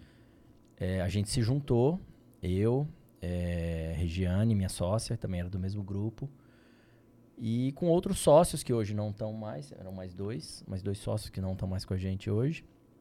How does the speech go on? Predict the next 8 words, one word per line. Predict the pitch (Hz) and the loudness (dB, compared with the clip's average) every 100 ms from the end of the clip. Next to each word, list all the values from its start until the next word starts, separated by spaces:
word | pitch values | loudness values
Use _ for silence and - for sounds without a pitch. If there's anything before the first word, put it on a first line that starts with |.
| - - - - - - - - | -20 -20 -20 -20 -20 -20 -18 -4
E | 110 107 107 104 104 95 - - - - - - - | 0 2 2 2 0 -2 -8 -20 -20 -20 -20 -14 -2
a | 117 | 2
gente | 135 147 160 | 2 2 2
abriu | 147 147 151 | 4 4 2
a | 147 | 2
Pro-, | - | 0
a | 127 113 | 0 0
Particurai. | - 185 196 - 190 95 | 2 2 2 -4 -2 -2